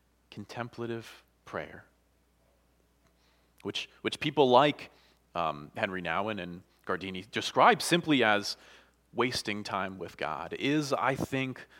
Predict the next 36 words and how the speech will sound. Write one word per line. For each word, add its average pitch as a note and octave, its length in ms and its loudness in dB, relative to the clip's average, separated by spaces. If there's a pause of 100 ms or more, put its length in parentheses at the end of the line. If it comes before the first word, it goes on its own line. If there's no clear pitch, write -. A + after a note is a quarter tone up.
(140)
one C#3+ 320 4
of A#2+ 120 2
the B2+ 80 -6
most B2+ 300 0
important C3+ 580 -4
things B2+ 460 -4
that A2 120 -2
we G#2+ 100 -6
can G#2 180 -10
do G#2 320 -4
as F#2+ 160 -6
followers F#2 560 -2
of - 80 -12
Jesus - 420 -16
today. - 280 -14 (760)
And C#3+ 120 6
let E3+ 120 10
me D#4 140 4
explain D3+ 480 2 (360)
a, C3+ 180 12
a D3+ 60 10
little E3+ 240 10
more F3 220 6
clearly B2+ 460 0 (380)
why, B2 580 2 (280)
the C3 100 4
why A2+ 280 6
behind F#2+ 400 -2
that, F#2+ 120 -2
because C3 220 0
I, A#2+ 220 -2
I C#3+ 100 8
know E3+ 220 8
that E3+ 100 4
it C3+ 60 2
can, C#3+ 180 -2